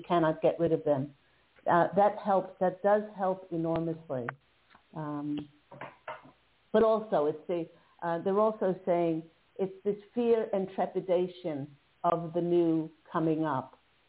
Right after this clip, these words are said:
They want you to know that this next move is,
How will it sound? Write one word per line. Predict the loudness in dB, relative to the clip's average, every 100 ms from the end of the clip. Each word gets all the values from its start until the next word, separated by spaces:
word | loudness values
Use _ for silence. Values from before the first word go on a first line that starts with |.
| 0
They | 2
want | 4 2 2
you | 2
to | 2
know | 4 4 6 4 2 -4 -2
that | -2 2
this | 2 2
next | 0 -2 -2 -2
move | 4 6 4 2 -2 _ _ _ _ _ _ _ _ _ 4
is, | 4 4